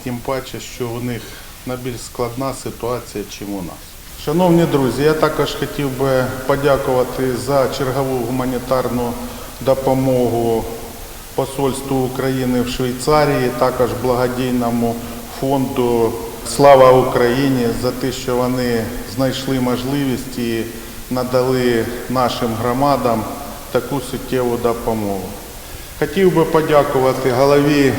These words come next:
Львівської обласної військової адміністрації за те, що вони нам допомогли в відвантаженні цього грузу. Також голові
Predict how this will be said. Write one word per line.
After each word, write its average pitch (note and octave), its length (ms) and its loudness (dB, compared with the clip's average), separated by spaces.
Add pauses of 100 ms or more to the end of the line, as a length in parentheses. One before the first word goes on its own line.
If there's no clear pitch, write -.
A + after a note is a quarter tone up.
(160)
Львівської E3 680 2 (380)
обласної D#3 540 2
військової D3 580 2
адміністрації C#3+ 960 2 (100)
за B2 60 -4
те, B2+ 220 -4
що B2+ 240 -6
вони B2+ 360 -2 (380)
нам B2+ 280 2
допомогли C3 640 2
в A#2+ 100 2
відвантаженні C#3 1040 4 (560)
цього C#3 320 4
грузу. B2+ 540 2 (360)
Також D3+ 380 2 (540)
голові C#3+ 500 2